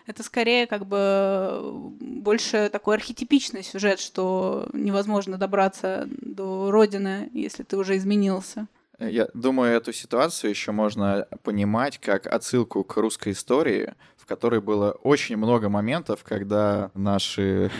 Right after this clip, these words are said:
Speaker 2: <laughs> предки, соотечественники думали, что можно прийти в светлое будущее, совершив один ра-, радикальный прыжок,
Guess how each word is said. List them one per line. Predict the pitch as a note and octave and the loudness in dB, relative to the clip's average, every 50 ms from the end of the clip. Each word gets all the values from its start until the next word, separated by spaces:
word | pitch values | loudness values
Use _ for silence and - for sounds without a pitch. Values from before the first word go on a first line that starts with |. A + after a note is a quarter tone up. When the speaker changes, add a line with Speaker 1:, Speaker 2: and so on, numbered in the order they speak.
| - - - - | -10 -12 -14 -18
Speaker 2:
<laughs> | _ _ _ _ _ _ | _ _ _ _ _ _
предки, | - G#2 A2 B2+ C#3 - - - G2+ | -2 0 2 2 0 0 -2 -6 -4
соотечественники | - - G#2 G2+ - B2 C#3 - - - - - A2 G#2 G2+ - - A2 G2 F#2 - - - - - - | -2 -2 -2 0 0 0 -2 -2 -2 -6 -4 -2 -2 0 0 0 0 0 0 0 -2 -8 -20 -20 -20 -14
думали, | - A2 B2 C#3+ D3 C3+ B2 A#2 | -6 -2 -2 0 0 2 0 0
что | G#2+ - - - A#2+ A2 G#2 - - - _ - | -2 -2 -4 -2 0 0 0 -2 -6 -14 _ -8
можно | A2+ A#2+ C3 C#3 C#3 A#2 - B2 A2+ G#2+ G#2 - - - - _ _ _ | -2 4 6 6 6 6 4 0 0 0 0 0 -4 -10 -20 _ _ _
прийти | - A#2+ A#2+ A#2 - - D3+ C#3+ B2+ G#2+ | 4 4 4 4 2 0 0 0 0 0
в | - | -2
светлое | - - A#2 B2 B2+ A#2+ A#2+ A2 G#2 G#2 | -2 2 4 4 4 4 4 2 2 2
будущее, | A2 D#3+ A3 G#3 D3+ - - A#2 G#2 | 2 0 0 0 0 0 0 0 0
совершив | F#2+ - A#2+ G#2+ G#2+ G#2 - - F#3 G3 F3 - - - - - - | 0 0 0 0 0 0 2 2 2 2 0 -2 -8 -20 -20 -16 -6
один | - - A2+ A2+ C#3 D3+ D3+ | -4 -2 -2 0 0 0 0
ра-, | - - - G2 - - | -2 -2 -4 -4 -2 -2
радикальный | A2 A2+ A#2+ A#2 A#2+ A2+ - C3 C#3+ D#3+ D#3 C#3+ B2 A2+ | 0 0 0 0 -2 -2 2 4 4 4 2 0 -2 -4
прыжок, | - A#2 A2 G#2+ G2+ C3 F3+ A3 A3 - - - | -4 -4 -4 0 2 4 4 4 4 0 -6 -18